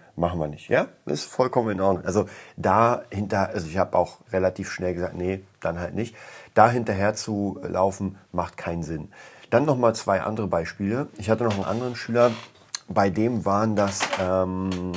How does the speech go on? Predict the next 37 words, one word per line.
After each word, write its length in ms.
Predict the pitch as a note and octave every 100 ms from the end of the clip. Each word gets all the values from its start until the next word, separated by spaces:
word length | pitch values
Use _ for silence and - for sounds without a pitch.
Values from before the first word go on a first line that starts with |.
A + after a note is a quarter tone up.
| E2+
lasst 240 | F#2 -
mich 140 | F#2+ F2
überlegen, 960 | E2+ E2 E2 F#2+ G2+ G#2+ C3 D#3+ G3 _ - - _ _ _ _ _ _ - _ - - - - - _ -
das 260 | F#2 D#2+
waren 480 | E2+ G2 G#2+ A2+ A2 -
am 180 | G2
Anfang, 480 | - A2+ C#3 D3 B2
glaub 260 | G#2 G#2 G2
ich, 120 | F#2
zwanzig 640 | - - F2 G2 - G#2+ -
Euro 240 | G#2 F2+
pro 220 | - -
volle 420 | - - F2 E2+
Stunde. 560 | F2+ - G#2 A2+ A#2+ F3+ - _ _ _ -
Also 720 | - F#2+ F#2 F#2+ F#2 F2+ D#2+
dann 320 | G#2 F#2 E2+
halt 160 | E2 D#2
fünfzehn 400 | - G2 - E2+
Euro 220 | E2+ F2
pro 320 | - - E2+
fünfundvierzig 540 | E2 F#2 E2+ F2 - F2
Minuten, 260 | E2+ G2
könnte 200 | G#2+ G#2
man 160 | G#2+ G#2
ungefähr 360 | G#2+ G2+ A2
sagen. 300 | G2+ G#2 C3 - - - - - - - - _ _ - _ _
Und 440 | A#2+ A#2+ B2 A2+
bei 160 | A2+ G2+
dem 340 | E2+ A#2 C#3+
war 160 | C3 A#2+
das 160 | A#2+ B2
so, 80 |
dass 80 | A2+
ich 100 | -
ihm 60 | G#2+
gesagt 340 | G2+ G#2+ -
hab, 240 | G#2+ G#2+